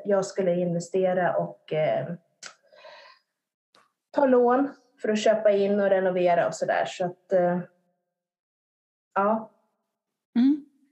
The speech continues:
Speaker 1: Det tog ett tag
Speaker 2: Det
Speaker 1: innan
Speaker 2: tog
Speaker 1: jag
Speaker 2: ett tag,
Speaker 1: bestämde
Speaker 2: ja.
Speaker 1: mig. Ja,
Speaker 2: <laughs>
Speaker 1: precis.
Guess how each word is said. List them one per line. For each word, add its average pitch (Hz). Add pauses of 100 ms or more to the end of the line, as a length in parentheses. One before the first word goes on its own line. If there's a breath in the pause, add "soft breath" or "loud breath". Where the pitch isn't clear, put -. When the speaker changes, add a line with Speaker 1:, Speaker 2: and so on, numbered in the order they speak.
(260)
Speaker 1:
Det 220
tog 196
ett 170
tag 98 (680)
Speaker 2:
Det - (100)
Speaker 1:
innan 247
Speaker 2:
tog -
Speaker 1:
jag 165
Speaker 2:
ett -
tag, 98
Speaker 1:
bestämde -
Speaker 2:
ja. -
Speaker 1:
mig. -
Ja, 196 (180)
Speaker 2:
<laughs> -
Speaker 1:
precis. -